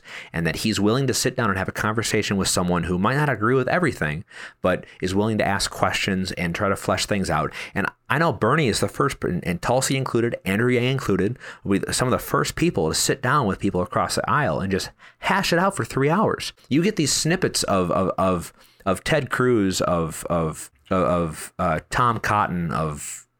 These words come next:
Bernie Sanders, of, of, of Kamala Harris, of, uh, Amy Klobuchar. I'm, I'm trying to name people from both sides who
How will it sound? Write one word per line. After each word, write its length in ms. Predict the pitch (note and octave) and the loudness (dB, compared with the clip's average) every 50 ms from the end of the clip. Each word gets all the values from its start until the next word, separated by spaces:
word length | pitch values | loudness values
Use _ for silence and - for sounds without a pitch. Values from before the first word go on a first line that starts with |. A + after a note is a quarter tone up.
| _ _ - | _ _ -10
Bernie 300 | G2 - A2 A2+ A2 G2+ | -2 0 0 2 2 2
Sanders, 400 | - - G2+ F#2+ F2+ F2 D#2+ D2+ | 0 0 0 2 2 0 0 0
of, 160 | D#2 - - - | -2 -6 -4 -4
of, 140 | - E2 D#2 | -2 -2 0
of 360 | - D#2 D#2+ D2 A#1 E2 - - | 0 0 0 0 0 -2 -2 -2
Kamala 340 | - - A2+ A2+ A2 F#2+ E2+ | 0 2 2 2 2 2 2
Harris, 320 | F#2 F2 F2 E2+ D#2+ - | 2 2 2 2 0 0
of, 160 | E2 D2+ - - _ - | -2 -2 -4 -8 _ -6
uh, 300 | - - E2 D#2 D2 C2+ - - - | -2 -2 0 0 0 0 -2 -2 -2
Amy 240 | - A2 A2 A2+ G#2+ | 0 0 2 0 0
Klobuchar. 680 | - - G2+ F#2 F#2 - - G2 F2 E2+ E2 D#2 - | 0 0 0 0 0 -2 0 0 0 2 2 0 0
I'm, 80 | E2 | 0
I'm 140 | F2 D2+ F2+ | -2 -2 -2
trying 160 | - - A#2 | -2 -2 0
to 60 | G2+ F2+ | 0 0
name 200 | F#2 F#2+ F#2+ F#2 | 0 0 0 -2
people 200 | - F2 E2+ E2 | -2 -2 -2 -2
from 160 | - E2+ D#2+ | -2 -2 -2
both 180 | D#2 E2 D2+ | -2 -2 -2
sides 400 | - - B2 B2+ A#2+ D#2+ C#2 - - - - - - - - - - - | 0 0 0 0 0 -2 -4 -6 -10 -10 -12 -10 -10 -10 -12 -10 -4 0
who 360 | G#2+ G#2 G2+ G2 F#2 F2+ | 4 4 6 6 4 2